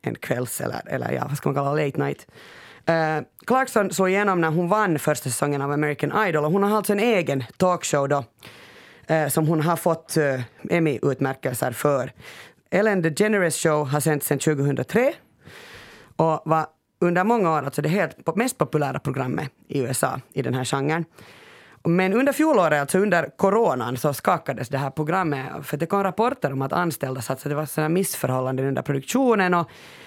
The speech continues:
och man gjorde en internutredning och Ellen DeGeneres måste gå helt och be om ursäkt till personalen för att hon har be-, betett sig dåligt. Men jag tycker nog att överhuvudtaget det är ju jätte-, jätte pluspoäng att det är en kvinna som tar efter,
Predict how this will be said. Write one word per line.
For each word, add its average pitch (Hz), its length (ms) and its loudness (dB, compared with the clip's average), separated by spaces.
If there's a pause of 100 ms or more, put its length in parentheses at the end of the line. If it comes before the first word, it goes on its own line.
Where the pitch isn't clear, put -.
(220)
och - 180 -2
man 160 160 2
gjorde 156 200 2
en 151 100 2
internutredning 151 920 0
och 147 100 -2 (280)
Ellen 196 440 0
DeGeneres 160 440 0
måste 147 220 -2
gå 151 140 0
helt 160 280 2
och 156 60 2
be 165 200 4
om 143 120 0
ursäkt 131 380 -4
till - 100 -8
personalen 127 600 -4
för 127 140 -6
att 135 100 -10
hon 135 120 -2
har 139 140 -4
be-, 143 260 -4
betett 156 380 -4
sig 139 320 -4
dåligt. 190 420 -2 (560)
Men 233 320 4
jag 214 160 2
tycker 196 220 2
nog 165 80 4
att 156 60 2
överhuvudtaget 170 500 2
det 147 60 2
är - 20 2
ju 151 80 2
jätte-, 156 300 2 (100)
jätte 202 360 2 (540)
pluspoäng 139 480 0
att 135 100 -4
det - 60 -2
är - 20 4
en 147 60 -2
kvinna 185 340 2
som - 160 -6
tar - 100 -6
efter, - 320 -6